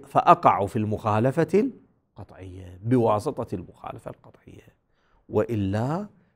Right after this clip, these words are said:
لجاز إهمال المعلوم إجمالا إهماله رأسا، إهمال جميع الأطراف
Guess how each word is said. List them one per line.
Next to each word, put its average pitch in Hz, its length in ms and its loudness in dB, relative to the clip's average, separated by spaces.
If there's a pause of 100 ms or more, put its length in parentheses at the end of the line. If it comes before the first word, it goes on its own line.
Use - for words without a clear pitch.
(160)
لجاز 101 640 2 (320)
إهمال 131 580 0
المعلوم 110 560 4
إجمالا 180 580 8 (560)
إهماله 139 880 6 (380)
رأسا، - 480 -10
إهمال 107 340 -10
جميع 95 300 -12
الأطراف - 640 -12